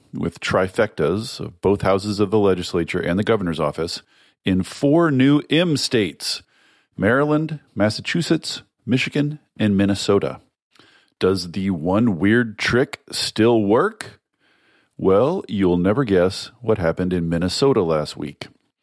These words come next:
Governor Tim Walz signed into law a historic piece of legislation that would set the state on a course to carbon-free electricity,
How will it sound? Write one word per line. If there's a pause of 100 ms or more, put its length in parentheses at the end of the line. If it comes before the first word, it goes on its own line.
(800)
Governor
Tim
Walz
signed
into
law
a
historic
piece
of
legislation
that
would
set
the
state
on
a
course
to
carbon-free
electricity,